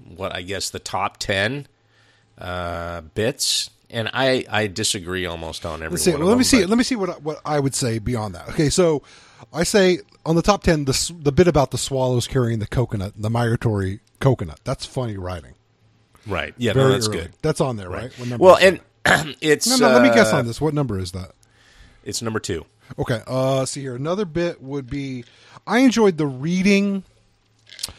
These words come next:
Speaker 2: uh, from the, uh, Book of Armaments.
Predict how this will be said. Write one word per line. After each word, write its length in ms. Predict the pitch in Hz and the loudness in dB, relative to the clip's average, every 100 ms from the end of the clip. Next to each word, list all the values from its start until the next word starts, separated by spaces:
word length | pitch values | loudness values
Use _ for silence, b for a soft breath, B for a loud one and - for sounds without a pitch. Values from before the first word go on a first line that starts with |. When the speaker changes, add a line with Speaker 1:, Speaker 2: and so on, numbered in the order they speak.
| B B | B B
Speaker 2:
uh, 300 | - 131 127 | -2 0 0
from 560 | 117 - 143 147 143 139 117 113 | -2 -6 0 4 4 2 -2 0
the, 540 | 131 127 123 123 123 | 2 4 4 2 0
uh, 520 | 113 113 110 107 104 107 | -2 -2 0 0 -2 4
Book 260 | 143 170 | 6 8
of 100 | 147 | 4
Armaments. 760 | 127 127 127 107 92 - - | 2 0 0 -2 -6 -6 -8